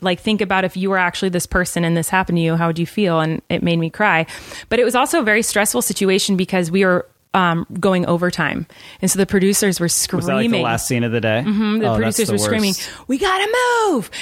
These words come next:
Speaker 1: And so the A D had just come in and been like, "Okay, everyone, this is an emotional scene. Colleen needs to cry, so we need complete silence on set. And Colleen, whenever you're ready,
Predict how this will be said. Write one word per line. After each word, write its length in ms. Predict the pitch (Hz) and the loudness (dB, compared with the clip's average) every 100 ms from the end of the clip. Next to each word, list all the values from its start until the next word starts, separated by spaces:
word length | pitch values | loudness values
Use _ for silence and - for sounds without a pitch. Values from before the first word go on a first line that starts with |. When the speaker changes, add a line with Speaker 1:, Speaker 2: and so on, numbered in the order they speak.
| - | -4
Speaker 1:
And 100 | 220 | -2
so 200 | 247 233 | 0 0
the 260 | 214 220 208 | 0 -2 0
A 60 | 226 | 0
D 140 | 233 | 2
had 120 | 220 | 0
just 200 | 214 208 | 0 -2
come 180 | - 214 | 0 0
in 100 | 202 | 2
and 60 | 202 | 2
been 80 | 190 | 0
like, 140 | 190 220 | 0 -2
"Okay, 220 | 220 262 | -2 0
everyone, 340 | 254 247 233 | 2 0 2
this 120 | 226 233 | 0 0
is 100 | 214 | 0
an 80 | |
emotional 500 | 214 214 220 - 247 | 2 2 0 0 0
scene. 480 | 233 - 233 226 220 | 0 0 2 2 0
Colleen 300 | 214 214 208 | 0 -2 0
needs 200 | 226 226 - | 0 0 -2
to 80 | |
cry, 420 | 226 233 214 208 202 | -4 0 0 2 2
so 140 | 208 | 0
we 120 | 196 | 0
need 240 | 202 196 - | 2 0 -2
complete 440 | - - 240 247 | -6 -4 -2 -2
silence 420 | - 233 220 214 | 0 0 2 2
on 160 | 208 202 | 2 0
set. 400 | - 202 196 - - - - - - - | 0 2 2 -2 -16 -16 -14 -14 -14 -4
And 240 | 202 190 | 0 2
Colleen, 380 | - 226 226 226 | 2 0 2 2
whenever 380 | 202 196 208 208 | 0 0 -2 0
you're 180 | 233 233 | 2 2
ready, 420 | 214 214 220 226 | 2 2 0 -2